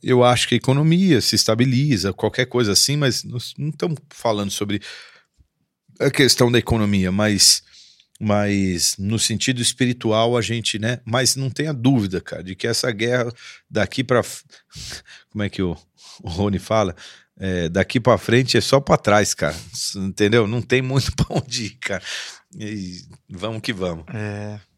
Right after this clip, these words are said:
Speaker 2: É isso, gente.
Speaker 1: Isso
Speaker 2: Bom,
Speaker 1: aí.
Speaker 2: muito bom.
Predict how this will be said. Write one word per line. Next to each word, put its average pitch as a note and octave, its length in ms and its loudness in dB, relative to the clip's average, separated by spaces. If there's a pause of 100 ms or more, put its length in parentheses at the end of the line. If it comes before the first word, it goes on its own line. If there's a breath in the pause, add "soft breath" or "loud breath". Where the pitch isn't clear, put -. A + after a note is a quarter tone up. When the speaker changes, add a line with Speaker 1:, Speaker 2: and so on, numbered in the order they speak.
(760 loud breath)
Speaker 2:
É A#3+ 120 8
isso, F#3+ 320 6
gente. A2+ 300 4
Speaker 1:
Isso - 100 -8
Speaker 2:
Bom, C#3+ 80 8
Speaker 1:
aí. A2 320 2
Speaker 2:
muito D3+ 360 2
bom. C3+ 520 4